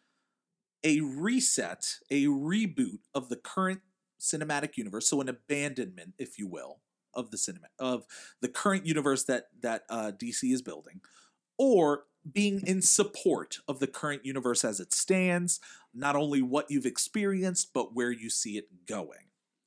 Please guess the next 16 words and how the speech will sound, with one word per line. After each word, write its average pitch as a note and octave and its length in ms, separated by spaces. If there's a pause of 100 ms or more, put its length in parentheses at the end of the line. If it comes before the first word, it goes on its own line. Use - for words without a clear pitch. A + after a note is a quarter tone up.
(500)
The D#3 120
caveats E3 760
with A#2+ 180
it - 280
is D#3+ 160
that F3+ 180
you F#3 180
must, F3+ 920
you F3 160
cannot A3+ 580
leave F3 360
out G#2 340 (520)
any G3+ 520
film B2 640 (100)
in D3 180
your, G2 480